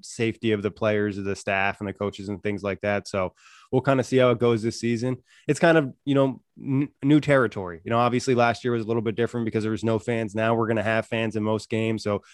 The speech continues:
like you said, kinda taking those extra steps of safety because you don't want the reason that a city's covid numbers go up is that it's a super spreader game. You know what I mean? It's literally a basketball game just became a super spreader for an entire,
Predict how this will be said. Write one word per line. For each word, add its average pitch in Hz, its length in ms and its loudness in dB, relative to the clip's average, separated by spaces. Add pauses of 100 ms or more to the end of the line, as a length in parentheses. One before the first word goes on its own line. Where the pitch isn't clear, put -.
(100)
like 123 160 2
you 110 80 -2
said, 110 320 0
kinda 113 220 -2
taking 110 260 -2
those 110 220 -4
extra 117 320 -6
steps - 340 -4
of 95 80 -12
safety 117 320 -2
because 107 300 -4 (560)
you 160 160 6
don't 147 340 4
want 127 300 4
the 135 100 0
reason 120 380 0
that 117 160 0
a 104 60 -2
city's 117 640 -4 (100)
covid 120 280 2
numbers 120 320 0
go 110 180 2
up 113 180 2
is 104 140 -4
that 107 180 0
it's 104 140 -4
a 104 60 -6
super 123 300 -2
spreader 110 460 0
game. 98 500 -6 (140)
You 120 120 0
know 120 80 4
what 117 80 4
I 113 100 2
mean? 117 220 0
It's 104 120 -4
literally 110 320 -2
a 101 60 -4
basketball 110 540 -2
game 104 280 -4
just 107 180 -6
became 107 260 -6
a 92 40 -6
super 120 280 -2
spreader 107 280 -2
for 110 200 -4
an 104 60 -2
entire, 104 520 -2